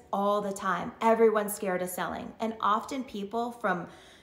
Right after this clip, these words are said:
you know, go on to be, that don't like selling, go on to be some of our best students. Listen, sales isn't what you think it is. Did you ever convince your mom or dad to let you stay out late when you were a kid?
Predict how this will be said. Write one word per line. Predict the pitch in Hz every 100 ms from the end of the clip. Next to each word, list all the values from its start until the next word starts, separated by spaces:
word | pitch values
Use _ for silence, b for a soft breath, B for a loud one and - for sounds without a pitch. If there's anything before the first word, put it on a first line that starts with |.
| B
you | 214
know, | 196 175
go | 175 202 220
on | 214 208
to | 202
be, | 208 202
that | 180 190
don't | 208
like | 208 190
selling, | 202 196
go | 190
on | 190
to | 185
be | 185
some | 185 185
of | 175
our | 180
best | 175 180 185 -
students. | 196 185 - - - -
Listen, | 196 196 - - - -
sales | - 226 240 233
isn't | 214 220 -
what | -
you | 185
think | 185 185 180
it | -
is. | - - - B B
Did | - 220
you | 226
ever | 247 330
convince | 330 240 190 190 190 -
your | 180
mom | 170 170 175
or | 175
dad | 175 165 175 180 -
to | 185
let | -
you | 180
stay | - 190
out | 180 180 180
late | 180
when | 180 175
you | 170
were | 170
a | 170
kid? | - 175 190